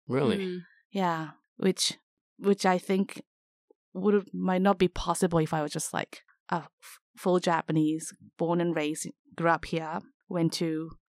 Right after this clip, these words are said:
Speaker 3: a, had a usual life, normal life, um, and then founded Fermata. Like, it's, I think it's a different
Speaker 2: Mm.
Speaker 3: game that I managed to play.
Speaker 1: Mm.
Speaker 3: I don't wanna sound like a stuck-up, but
Speaker 1: No, no, no, no, no.
Speaker 2: <laughs> No,
Speaker 1: I,
Speaker 2: it's,
Speaker 1: I,
Speaker 2: it's true.
Speaker 1: I get it. Yeah, yeah,
Speaker 3: Mm.
Speaker 2: Yeah.
Speaker 1: yeah.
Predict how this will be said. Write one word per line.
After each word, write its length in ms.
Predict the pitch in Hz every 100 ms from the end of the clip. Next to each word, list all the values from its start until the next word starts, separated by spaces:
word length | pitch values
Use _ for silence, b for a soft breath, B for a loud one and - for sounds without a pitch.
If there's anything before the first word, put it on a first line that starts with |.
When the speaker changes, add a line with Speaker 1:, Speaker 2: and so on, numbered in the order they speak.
| -
Speaker 3:
a, 400 | 170 160 151 - _ _ -
had 160 | 185 175
a 120 | 160
usual 340 | 170 165 160
life, 260 | 156 156 151 185
normal 360 | 175 160 156
life, 400 | 151 151 156 - -
um, 560 | 156 151 151 160 160 - _ _ _
and 80 | 180
then 80 | 170
founded 360 | 165 160 160 -
Fermata. 440 | 151 147 143 -
Like, 140 | 175 170
it's, 140 | 180
I 40 | 196
think 120 | 214
it's 80 | 196
a 40 |
different 560 | 165 185 - 175 160 147 -
Speaker 2:
Mm. 40 | 196
Speaker 3:
game 360 | 185 180 170
that 140 | 165 156
I 160 | 151 156
managed 380 | 160 160 156
to 80 | -
play. 640 | - - 170 151 139 143 165
Speaker 1:
Mm. 460 | 120 110 104 92 90 _ -
Speaker 3:
I 80 | 180
don't 100 | 175
wanna 140 | 165
sound 220 | 156 156
like 140 | 156 165
a 40 |
stuck-up, 360 | - 156 - - -
but 160 | - -
Speaker 1:
No, 160 | 156 175
no, 160 | 302
no, 100 | 339
no, 140 | 339 294
no. 140 | 277
Speaker 2:
<laughs> 200 | 370 370
No, 120 | 359
Speaker 1:
I, 100 | -
Speaker 2:
it's, 100 | -
Speaker 1:
I, 80 | 123
Speaker 2:
it's 260 | 254 311 -
true. 340 | - 202 135 139
Speaker 1:
I 80 | 113
get 200 | 127 110
it. 80 | 92
Yeah, 220 | 104 85 -
yeah, 80 | 226
Speaker 3:
Mm. 240 | 214 202
Speaker 2:
Yeah. 60 | 170
Speaker 1:
yeah. 200 | 147